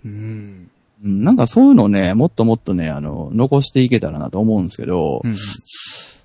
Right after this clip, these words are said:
Speaker 2: まあ、私現在進行形で見ていても、やっぱこう、売れていく人ほど、なんか、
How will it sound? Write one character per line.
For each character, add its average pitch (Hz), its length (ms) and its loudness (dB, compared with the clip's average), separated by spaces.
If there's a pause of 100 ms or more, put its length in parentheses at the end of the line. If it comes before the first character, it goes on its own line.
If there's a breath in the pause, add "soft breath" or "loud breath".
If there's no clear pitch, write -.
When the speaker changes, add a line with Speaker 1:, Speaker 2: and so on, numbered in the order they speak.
(140)
Speaker 2:
ま 190 580 6
あ、 165 40 6
私 170 300 4
現 175 200 6
在 143 140 6
進 143 160 2
行 135 160 4
形 139 100 6
で 131 100 4
見 135 100 4
て 139 100 6
い 127 60 4
て 117 80 2
も、 104 240 0
や 107 60 -2
っ - 20 -12
ぱ 113 160 0
こ 104 160 2
う、 113 40 4
売 139 60 6
れ 151 80 4
て 151 100 4
い 147 60 2
く 151 120 4
人 131 160 4
ほ 117 100 4
ど、 98 360 4
な 110 140 2
ん 117 60 4
か、 67 380 0